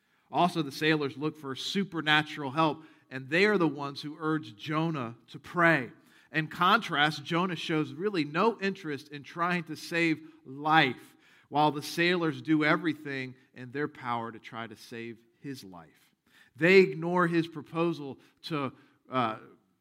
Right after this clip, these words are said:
throw him overboard, and they try and go the extra mile to try to save him by rowing to shore. And when they do throw him overboard, it is a last resort.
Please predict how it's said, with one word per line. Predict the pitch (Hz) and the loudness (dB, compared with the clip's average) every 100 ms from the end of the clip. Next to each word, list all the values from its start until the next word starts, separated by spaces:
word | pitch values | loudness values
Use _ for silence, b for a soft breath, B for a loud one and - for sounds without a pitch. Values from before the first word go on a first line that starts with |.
| _ | _
throw | 151 170 175 | -2 2 2
him | 170 143 | 0 -2
overboard, | 151 143 123 127 123 | -2 -4 -6 -4 -4
and | 131 | -4
they | 143 | -6
try | - - 170 170 165 | -8 -6 -2 2 2
and | 135 127 | 0 -2
go | 160 | -2
the | 151 147 | -2 -2
extra | 160 175 - 151 | -2 -2 -6 -8
mile | 147 147 139 | -4 -2 -2
to | 131 | -4
try | 131 151 135 | -10 -4 -4
to | 123 | -4
save | 123 - 165 165 160 | -10 -4 2 2 0
him | 139 | -4
by | 123 123 | -2 -2
rowing | 127 127 143 160 151 135 | -2 -2 2 2 2 -4
to | - | -12
shore. | 123 - 151 151 139 110 B B B | -10 -8 -6 -6 -4 -6 B B B
And | 156 160 | -4 -2
when | 160 170 | 0 2
they | 170 | 4
do | 160 170 240 | 4 2 0
throw | - 202 214 190 | 0 -2 0 0
him | 175 156 | -2 0
overboard, | 165 165 156 135 139 135 | 2 2 -2 -4 -6 -6
it | 147 | -6
is | 151 | -6
a | 135 | -8
last | 131 127 127 127 | -2 2 2 -2
resort. | 120 101 110 98 - | -16 -16 -16 -18 -20